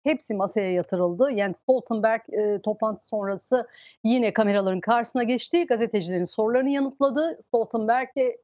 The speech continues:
en çok sorulan soru Biden'a da sorulan soruydu. Biden'ın yanıtsız bıraktığı soruyu Stoltenberg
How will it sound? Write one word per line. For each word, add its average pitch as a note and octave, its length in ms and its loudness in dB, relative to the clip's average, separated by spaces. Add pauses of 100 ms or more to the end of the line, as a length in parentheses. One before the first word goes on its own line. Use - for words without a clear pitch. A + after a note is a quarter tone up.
(100)
en C#4 160 2
çok G3 220 -6
sorulan F#3 280 -2
soru G3+ 380 0 (340)
Biden'a G3 480 2
da F3+ 80 -2
sorulan F3+ 380 -6
soruydu. F#3 440 -6
Biden'ın A3+ 500 -2
yanıtsız A#3 520 -2
bıraktığı G3 380 -2
soruyu A#3 380 -2
Stoltenberg G#3+ 640 0